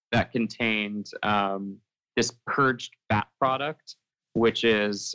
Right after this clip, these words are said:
a result of grinding up black soldier flies, uh, dried black soldier flies. So the fat is a byproduct of that process. And he stuck his finger in and he, uh, tried it and he described it as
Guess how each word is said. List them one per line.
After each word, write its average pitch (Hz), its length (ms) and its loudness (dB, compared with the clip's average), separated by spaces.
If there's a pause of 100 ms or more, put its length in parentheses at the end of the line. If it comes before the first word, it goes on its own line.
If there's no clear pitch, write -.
a 107 140 4
result 104 640 0
of 101 400 2 (200)
grinding 110 520 2
up 107 220 -2 (100)
black 104 220 2
soldier 101 380 0
flies, 139 460 0 (500)
uh, 101 240 2
dried 107 440 2
black 104 220 0
soldier 101 300 -2
flies. 143 440 -2
So 107 380 0 (540)
the 107 360 2 (120)
fat 123 340 2
is 107 120 -2
a 110 60 2
byproduct 104 760 0
of 101 280 2
that - 200 0
process. 107 600 -2 (400)
And 110 360 2
he 117 300 2
stuck - 260 0
his 110 120 -2
finger 147 280 2
in 139 140 2
and 113 100 0
he, 104 340 0
uh, 101 280 4
tried 110 300 2
it 107 140 0
and 104 100 -12
he 104 60 -4
described 107 480 0
it 110 180 2
as 98 540 0